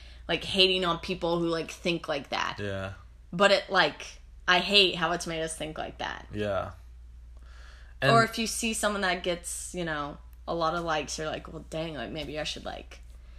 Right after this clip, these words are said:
Speaker 1: try and, like, post content like theirs,"
Speaker 2: Yeah.
Speaker 1: or, you know? Just, like,
Speaker 2: I think
Speaker 1: stupid stuff.
Speaker 2: Yeah, and I think that's, like,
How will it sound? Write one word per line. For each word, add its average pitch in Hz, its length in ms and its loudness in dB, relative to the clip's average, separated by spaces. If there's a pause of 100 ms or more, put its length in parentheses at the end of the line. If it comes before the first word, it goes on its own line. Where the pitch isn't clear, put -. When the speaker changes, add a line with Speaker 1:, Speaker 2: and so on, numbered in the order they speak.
(380)
Speaker 1:
try 156 260 0
and, 156 100 -4
like, 131 260 -8
post - 480 -4
content 160 400 0
like 135 220 -4
theirs," 165 640 2
Speaker 2:
Yeah. 165 80 2
Speaker 1:
or, 165 60 0
you 196 240 0
know? 208 560 2
Just, 208 160 -4
like, 247 140 0
Speaker 2:
I 131 80 10
think 170 220 6
Speaker 1:
stupid 247 160 -2
stuff. 165 800 0
Speaker 2:
Yeah, 131 320 10
and 131 120 4
I 131 40 12
think 156 220 8
that's, 135 220 8
like, 110 220 10